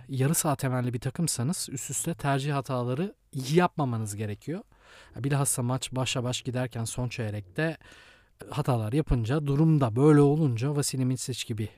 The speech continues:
ligin en iyi oyuncusu devreye girip tüm ibreyi haliyle değiştirebiliyor. Yani Manisa'da aksayan tek nokta bence Micic'in savunmasıydı ama bu bir strateji de olabilir. Niye? Çünkü Mis-, Misic'en ge-,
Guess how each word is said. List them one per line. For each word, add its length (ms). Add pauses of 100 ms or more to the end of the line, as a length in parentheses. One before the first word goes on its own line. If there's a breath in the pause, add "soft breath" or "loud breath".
(340)
ligin 520 (420)
en 160
iyi 140
oyuncusu 380
devreye 300
girip 180 (380)
tüm 200
ibreyi 300
haliyle 480
değiştirebiliyor. 640 (600 loud breath)
Yani 100
Manisa'da 380
aksayan 320
tek 240
nokta 480 (100)
bence 540 (140)
Micic'in 640
savunmasıydı 560
ama 240
bu 140
bir 80
strateji 520
de 40
olabilir. 360
Niye? 280
Çünkü 420 (380 loud breath)
Mis-, 280
Misic'en 520
ge-, 220